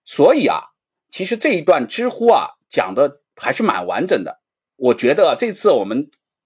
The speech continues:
这次牵扯到丙烯酰胺的这些咖啡品牌，假设他们不得不回应的话，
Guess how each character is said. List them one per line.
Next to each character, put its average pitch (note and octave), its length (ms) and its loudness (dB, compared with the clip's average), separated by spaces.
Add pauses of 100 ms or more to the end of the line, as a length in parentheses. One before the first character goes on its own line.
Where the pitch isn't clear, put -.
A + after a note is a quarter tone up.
这 F3+ 120 0
次 D#3 140 -10
牵 G3 220 -2
扯 D#3+ 100 2
到 C3+ 100 2
丙 A#2 220 -8
烯 G#3 140 -10
酰 - 120 0
胺 G#2+ 160 -4
的 - 80 -2
这 D#3 120 -8
些 E3 200 -2 (220)
咖 G#3+ 160 -6
啡 A3+ 120 0
品 G#2 180 -8
牌， F2+ 300 -4 (480)
假 G#2+ 280 0
设 C#4 200 2
他 A3 120 0
们 A3 200 0
不 D#4+ 180 -4
得 D#3+ 160 0
不 F#3+ 160 -2
回 A2+ 180 -6
应 G3+ 120 -4
的 B2+ 100 -2
话， - 240 -4